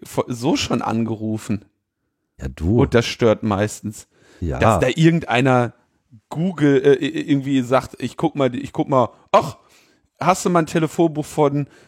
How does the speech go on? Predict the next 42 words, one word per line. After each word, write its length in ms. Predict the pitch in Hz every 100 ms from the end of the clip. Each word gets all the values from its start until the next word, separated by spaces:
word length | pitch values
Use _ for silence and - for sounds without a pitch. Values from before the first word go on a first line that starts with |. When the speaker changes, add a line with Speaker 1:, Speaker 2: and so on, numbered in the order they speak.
| _
Speaker 1:
Berlin? 400 | 135 131 147 170
Ich 180 | 139 -
ruf 200 | 160 160
mal 160 | 139
den 140 | 131 127
Linus 380 | 143 135 113 -
an. 220 | 98 98
Ja, 240 | 101 98
bitte. 680 | 90 113 101 - - 104 98 _ _ _ _ _ _ _ -
Nee, 220 | 98 92 90
das 120 | 95
ist 80 | 95
doch 60 |
total 320 | - 90 95
blöd. 460 | 90 110 143 101 - _ _ _ _ _ _ _
Also 220 | 117 117
ich 200 | 110 104
hab, 120 | 127 -
äh, 200 | 113 107
ich 460 | 120 131 131 123
weiß 200 | 120 151
noch, 120 | 151
als 200 | - 117
ich 100 | 120
mein 220 | 117 110 -
erstes, 600 | 120 131 - 123 - -
meine 200 | 113 110
erste 280 | 117 -
eigene 240 | - 120 113
Telefonnummer 680 | - 104 - 135 113 107 104
hatte, 280 | - 113 - - - - -
da 180 | 104 98
gab's 380 | - 101 -
auch 200 | - 127
eben 120 | 117 110
so, 100 | 110 - - _ _ -
äh, 180 | 110 104
wollen 240 | 120 147
Sie 80 | 131
im 80 | 120
Telefonbuch 600 | 135 117 147 170 120 98
stehen? 480 | - 98 92 98